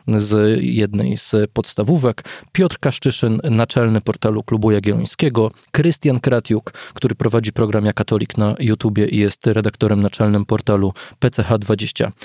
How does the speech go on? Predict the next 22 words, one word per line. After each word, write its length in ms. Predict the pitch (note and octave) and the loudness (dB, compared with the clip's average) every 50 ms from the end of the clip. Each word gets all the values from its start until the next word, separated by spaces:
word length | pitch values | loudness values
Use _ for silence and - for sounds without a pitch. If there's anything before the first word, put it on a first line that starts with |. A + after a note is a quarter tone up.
| - - - _ | -20 -20 -18 _
cztery 340 | - - - A2+ A2 G2+ G#2 | -10 -4 -2 -2 0 0 -2
P 160 | - - - | -2 -2 0
L, 260 | - C#3+ F#3 G3 F#3+ A3 C#4 _ - | 2 2 2 0 -2 -6 -8 _ -2
oraz 280 | C4 C4 B3 F#3+ - - | 0 0 0 0 0 2
Jan 140 | F3+ E3+ | 2 4
Maciejewski, 640 | D#3+ D#3 C#3 - - C3+ B2+ B2 - - - A#2+ A2+ | 4 2 2 2 2 0 0 0 -2 -4 -2 -2 0
nasz 180 | A2 A2 - | 0 -2 -2
felietonista, 800 | - - A2 A2 G#2+ - - G#2+ G#2+ G#2+ - - - A2 F#2+ F#2 - - - - - - - | -2 -2 0 0 0 0 2 0 2 0 0 -2 -2 -2 -2 -4 -6 -12 -20 -20 -10 -4 -2
e, 100 | A2+ G#2 | -2 -2
także 240 | A2 G2 F#2+ G#2 F#2 | -2 -2 -4 -4 -2
felietonista, 680 | - A2 G2+ G2 - - G#2 G2+ G2 - - G#2 G2+ G#2 - - | -2 -2 -2 -2 -2 0 0 0 0 -2 -4 -4 -4 -4 -4 -2
e, 460 | - A2 G#2 G#2 G2+ G#2 G#2 G#2 G#2 G#2+ | 0 2 2 2 2 2 2 0 0 0
Rzeczpospolitej, 800 | G#2 A#2+ - - - A2 - - - A2 C#3 - - G#2 G#2 G2 - - - - - - - - | 0 -2 -4 -4 -6 -8 -6 -4 -4 -4 -4 -4 -4 -4 -4 -4 -6 -12 -16 -18 -18 -14 -6 -2
e, 220 | A2+ G#2 G2+ - - - _ _ - | 0 0 0 0 -2 -6 _ _ -8
Codziennej. 800 | - - C3+ B2 A2+ A#2+ A2 F#2+ F2 F2+ G2+ G2 F#2 F#2 - C3+ - _ - - - - | -2 -2 0 0 2 0 0 0 0 -4 -4 -4 -4 -6 -6 -8 -10 _ -18 -16 -8 -2
E, 200 | B2+ A#2 G#2+ G#2 - _ _ _ _ _ _ _ _ | 0 0 0 0 -2 _ _ _ _ _ _ _ _
debata 340 | - B2+ B2 F3 F#3 - F3 | -2 0 2 0 0 0 0
pod 220 | - - C#3 - - | 0 -2 -4 -4 -4
tytułem 400 | - C#3 - - D#3+ C#3 A#2+ - | -6 -2 0 2 2 2 2 0
„A 100 | - C#3+ | 0 -2
teraz 280 | - - D#3+ C#3+ B2 - | 0 0 0 0 0 -2
porozmawiajmy 800 | - - B2+ B2 G#2 A#2 A2+ A2 G#2+ B2+ B2 A#2 A2 G#2 A2 | -2 0 0 0 0 0 0 2 2 2 2 2 2 0 0